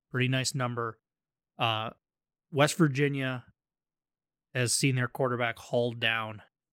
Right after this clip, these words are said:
fifteen times in eight games. So, um, Doge, Jarrett Doge, not getting the best protection in the world. And Iowa State, pretty dang good. Their sack total thirty-seventh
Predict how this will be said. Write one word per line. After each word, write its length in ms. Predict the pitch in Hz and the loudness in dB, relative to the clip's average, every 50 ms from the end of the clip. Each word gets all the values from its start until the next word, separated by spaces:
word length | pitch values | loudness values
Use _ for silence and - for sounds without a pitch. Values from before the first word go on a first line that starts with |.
| _ - | _ -2
fifteen 800 | 165 156 - - _ - - - - 156 147 143 143 139 135 123 | -2 -2 -2 -4 _ -16 -10 -4 0 0 0 0 0 -2 -4 -6
times 720 | - - - 127 117 104 98 92 92 98 101 104 107 - - _ _ _ _ _ _ _ _ _ | -6 -4 -4 -4 -4 -4 -6 -10 -12 -16 -20 -20 -18 -20 -20 _ _ _ _ _ _ _ _ _
in 180 | - 139 123 123 - | -2 -2 -2 -2 -2
eight 320 | 127 127 127 123 - 127 | -4 -4 -6 -6 -6 -2
games. 400 | 120 127 120 107 98 95 98 - | -2 -2 -2 -2 -6 -8 -6 -6
So, 400 | - - 139 127 117 117 113 - _ _ _ _ _ _ _ _ - | -4 0 0 0 0 0 -4 -8 _ _ _ _ _ _ _ _ -6
um, 720 | 139 113 110 107 110 113 120 - - 240 269 269 269 - _ _ _ - 143 | -4 -4 -2 -4 -6 -8 -10 -12 -12 -14 -16 -16 -18 -20 _ _ _ -12 -4
Doge, 600 | 120 139 139 147 156 160 160 160 156 - - - - _ _ _ _ _ _ | 2 4 6 8 8 8 6 4 2 -4 -6 -6 -8 _ _ _ _ _ _
Jarrett 280 | - 143 139 135 131 131 | -2 0 0 0 0 0
Doge, 400 | 143 143 147 156 165 156 151 - | 0 2 2 2 2 0 -4 -6
not 240 | 143 135 139 - 131 | -4 -4 -4 -2 -4
getting 260 | 139 127 139 131 127 | -4 -2 -2 -2 -2
the 140 | 123 120 107 _ _ _ _ _ _ _ _ - | -6 -6 -8 _ _ _ _ _ _ _ _ 0
best 280 | 147 170 185 - - | 0 0 0 0 0
protection 480 | - 233 202 - 214 214 202 - - 208 | 0 0 0 0 0 -2 -2 -2 -6 -4
in 60 | 202 | -2
the 80 | 208 202 | 0 2
world. 340 | 202 202 208 214 214 - - _ _ _ _ _ _ _ _ _ | 2 2 4 2 0 0 -4 _ _ _ _ _ _ _ _ _
And 100 | - 135 | 0 0
Iowa 200 | 139 147 147 147 | 2 4 4 4
State, 460 | 135 - - - 151 156 - 104 - _ _ _ _ _ _ _ _ _ _ _ | 4 2 2 2 4 4 4 2 0 _ _ _ _ _ _ _ _ _ _ _
pretty 280 | - - - 131 143 147 | -10 -4 -2 0 0 0
dang 340 | 135 135 139 143 143 139 135 | 0 0 0 0 -2 -2 0
good. 340 | 127 147 170 147 113 101 - _ _ _ _ _ _ _ _ - | 4 6 6 6 4 0 -6 _ _ _ _ _ _ _ _ -6
Their 260 | 127 120 127 127 147 - _ _ | -2 -2 -2 -2 -4 -10 _ _
sack 340 | - - - 143 135 135 - | -6 -2 2 2 2 0 0
total 240 | - 147 139 131 127 | 0 0 0 0 -2
thirty-seventh 720 | - - 139 139 131 120 - - 139 127 123 120 117 _ | -2 -2 -2 -2 -2 -2 -2 0 -2 -2 -2 -4 -10 _